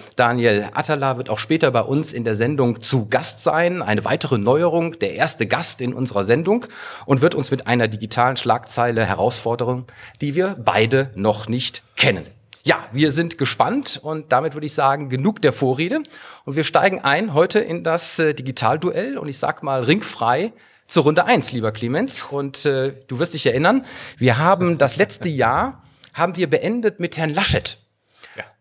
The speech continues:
Der ja sozusagen vielleicht ein bisschen unglücklich, äh, uns davon abgeraten hat, äh, unsere Weihnachtsgeschenke online zu kaufen und stattdessen Gutscheine vom realen Handel,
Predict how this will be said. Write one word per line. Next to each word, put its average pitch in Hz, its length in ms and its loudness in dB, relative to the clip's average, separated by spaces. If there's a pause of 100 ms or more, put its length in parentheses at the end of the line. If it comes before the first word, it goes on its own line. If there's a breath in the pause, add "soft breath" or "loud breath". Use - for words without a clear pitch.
(160)
Der 156 280 4
ja 147 340 0
sozusagen 135 500 2
vielleicht 135 220 2
ein 147 60 -4
bisschen - 180 -2
unglücklich, 156 880 0
äh, 139 320 2
uns 147 180 -2
davon 131 220 2
abgeraten 120 640 0
hat, 143 280 -2
äh, 131 160 0
unsere 120 240 -2
Weihnachtsgeschenke 117 920 0
online 104 640 2
zu 104 300 -2
kaufen 120 640 0 (340 loud breath)
und 127 300 4
stattdessen 127 560 0
Gutscheine 127 560 -2
vom 120 200 -2
realen 117 440 2
Handel, 131 340 2